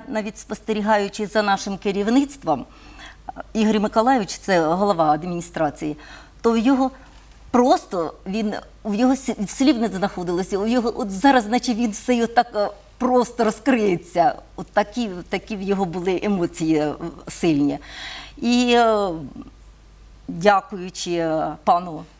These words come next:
Івану, нашому заступнику губернатора Івану Григоровичу,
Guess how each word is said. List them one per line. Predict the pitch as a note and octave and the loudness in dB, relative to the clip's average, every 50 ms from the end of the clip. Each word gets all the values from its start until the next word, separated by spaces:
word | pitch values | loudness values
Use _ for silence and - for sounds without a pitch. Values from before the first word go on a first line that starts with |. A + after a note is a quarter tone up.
| _ - | _ -10
Івану, | F#3+ F#3 D#3+ D#3 E3 D#3 D#3+ E3+ F#3 G#3+ A3+ C4 B3+ - - - - - - - - - - - | -8 -6 -2 0 2 2 2 0 -2 -4 -6 -6 -8 -12 -18 -20 -20 -20 -20 -20 -20 -20 -18 -10
нашому | - F#3+ G3 G3 - - F#3+ F#3+ F3 | -4 -2 -2 -2 -2 -2 -6 -4 -4
заступнику | F3 F#3+ - - - F3 F3 - F#3 E3 - - E3 | -4 -6 -6 -6 -6 -6 -6 -6 -6 -6 -6 -6 -6
губернатора | F3 E3 D#3+ F#3+ F#3 F#3 G3+ G3 G3 - - G#3 G3+ G3 F3 | -4 -4 -4 -4 -4 0 0 0 0 2 2 2 2 2 2
Івану | E3+ E3 D#3+ E3 E3+ E3 E3+ | 2 2 2 2 2 2 0
Григоровичу, | E3+ G3 G3+ G#3+ A#3 C4 C4+ C4 C4 B3+ B3 B3 - A#3+ A#3 A3+ | 0 0 2 2 4 4 4 4 2 0 -2 -6 -6 -6 -6 -6